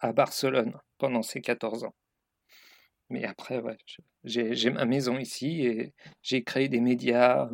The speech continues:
ici. J'ai, voilà, toute une partie de ma vie professionnelle s'est faite, euh, dans le Tarn.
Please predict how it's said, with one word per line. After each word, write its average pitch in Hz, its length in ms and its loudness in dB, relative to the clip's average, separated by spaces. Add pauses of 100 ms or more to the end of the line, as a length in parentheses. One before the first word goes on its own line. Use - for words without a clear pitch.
(120)
ici. 127 520 -4
J'ai, 113 500 -8
voilà, 110 300 -4
toute - 180 -12
une 127 100 -2
partie - 280 0
de 143 40 -2
ma 135 120 0
vie 117 140 -6
professionnelle 131 920 -4 (300)
s'est - 220 -6
faite, - 340 -4
euh, 110 300 -4
dans 139 200 2
le 123 100 0
Tarn. - 360 -2